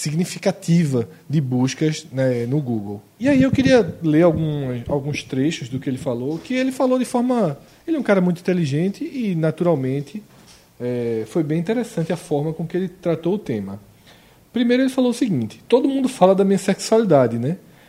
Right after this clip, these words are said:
Me cobram muito. Quando é que você vai sair do armário?" Primeiro, quero falar pra essas pessoas:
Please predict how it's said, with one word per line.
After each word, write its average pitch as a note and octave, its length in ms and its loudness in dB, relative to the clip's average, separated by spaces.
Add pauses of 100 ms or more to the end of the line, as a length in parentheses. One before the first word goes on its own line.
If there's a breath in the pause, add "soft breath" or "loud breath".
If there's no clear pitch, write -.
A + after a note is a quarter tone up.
Me F#3+ 100 4
cobram A#3+ 360 4
muito. C#3 360 2
Quando D4 200 2
é D4 60 4
que D4 100 -6
você C4+ 100 -2
vai A#3+ 140 2
sair G#3 200 2
do G#3 120 4
armário?" A2 540 0 (440 soft breath)
Primeiro, F#3 400 6
quero E3+ 180 2
falar C3+ 360 2
pra D#3 80 0
essas C#3+ 180 -2
pessoas: A#2 640 -4